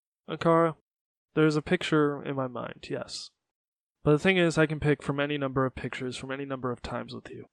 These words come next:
Currently, I'm trying to focus when I first met you, and you gave me a place to live. I remember that. That's the one I choose to focus on. Whatever image you want to focus on me, that's fine, I don't care. You blame me a, a lot for a lot of things, and I don't blame you for that.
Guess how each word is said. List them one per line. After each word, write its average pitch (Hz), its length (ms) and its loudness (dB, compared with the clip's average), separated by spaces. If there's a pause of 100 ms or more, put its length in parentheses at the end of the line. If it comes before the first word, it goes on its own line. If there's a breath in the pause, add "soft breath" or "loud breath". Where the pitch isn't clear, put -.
(140)
Currently, 156 500 0 (680)
I'm 143 120 -2
trying 160 420 2
to 135 60 -4
focus 131 420 -4
when 135 80 -6
I 127 80 -6
first 127 300 -4
met 135 200 0
you, 117 280 -6 (120)
and 131 120 -8
you 123 60 -10
gave 127 180 -4
me 123 80 -6
a 120 60 -6
place 123 260 -8
to 120 100 -10
live. 117 240 -8 (800)
I 139 80 -2
remember 139 340 4
that. 120 260 -4 (1300)
That's 139 280 2
the 147 60 -4
one 135 180 0
I 127 60 -2
choose 127 260 -6
to 113 80 -16
focus - 400 -10
on. - 160 -12 (640)
Whatever 151 320 6
image 156 260 0
you 143 80 0
want 143 180 2
to - 60 -10
focus 143 320 -2
on 131 140 -4
me, 131 160 -4
that's 123 180 -6
fine, 127 300 -6
I 123 80 -4
don't 127 180 -6
care. 120 400 -6 (480)
You 139 140 0
blame 143 420 2
me 139 280 -2
a, 135 80 0
a 127 420 -8
lot 131 340 2
for 131 120 -4
a 127 60 -2
lot 127 180 2
of 123 80 -4
things, 123 260 -12
and 127 100 -4
I 127 60 -2
don't 123 180 -2
blame 123 200 -4
you 120 80 -10
for - 120 -12
that. 120 360 -2